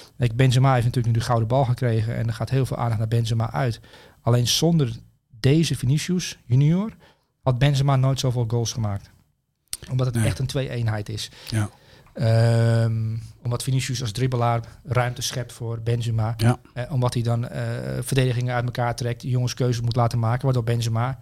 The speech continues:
Speaker 1: die goed is in het herkennen van ruimtes,
Speaker 2: Ja.
Speaker 1: daarvan profiteert. Ehm, maar wel leuk, eh, ja, het is echt een geweldige dribbelaar. En hij heeft ook echt rendement toegevoegd, want twee assists tegen Sevilla.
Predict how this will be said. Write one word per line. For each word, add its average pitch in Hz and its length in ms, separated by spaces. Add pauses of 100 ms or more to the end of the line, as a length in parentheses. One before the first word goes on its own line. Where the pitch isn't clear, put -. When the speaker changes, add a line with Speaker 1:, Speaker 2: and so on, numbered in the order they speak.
Speaker 1:
die 123 120
goed 143 180
is 113 100
in 117 60
het 113 80
herkennen 120 360
van 113 120
ruimtes, 120 400 (160)
Speaker 2:
Ja. 113 100
Speaker 1:
daarvan - 220
profiteert. 120 600 (400)
Ehm, 113 540 (800)
maar 127 160
wel 131 140
leuk, 120 260
eh, 107 200
ja, 110 120
het 113 100
is - 80
echt - 160
een - 60
geweldige 113 320
dribbelaar. 110 400
En 127 180
hij 117 200
heeft 127 220
ook 127 160
echt 123 160
rendement 117 380
toegevoegd, - 420
want 110 180
twee 127 220
assists 120 300
tegen 117 220
Sevilla. 113 440